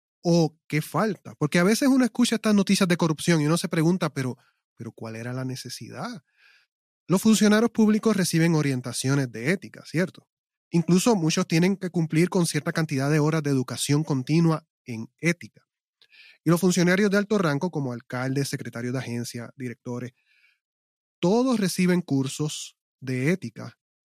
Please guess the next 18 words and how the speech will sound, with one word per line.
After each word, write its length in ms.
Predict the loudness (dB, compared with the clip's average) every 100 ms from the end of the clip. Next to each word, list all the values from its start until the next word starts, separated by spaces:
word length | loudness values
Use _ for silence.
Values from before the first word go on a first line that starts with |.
| _ _ -4
antes 300 | -4 0 -2
de 100 | 0
comenzar 400 | 0 0 -2 -4
su 220 | -2 -2
posición 640 | -4 -4 -2 0 0 -2 _ _ _ _ _ _ _ _ -8
y 160 | -6
seguramente 760 | -4 -2 0 2 2 2 0 0
en 100 | 0
esos 200 | -2 -8
cursos 400 | -2 -2 0 2
les 120 | 2
explican 520 | -2 -4 -2 -2 -2 -8 _ _
con 160 | -6 -4
claridad 560 | -2 0 2 2 0 -10 _ _ _ -6
qué 260 | -2 0
es 160 | 0 -4
corrupción. 680 | -8 -8 -6 0 0 0 -4 _ _ _ _ _ _ _ _ _ -6
También 320 | 2 2 2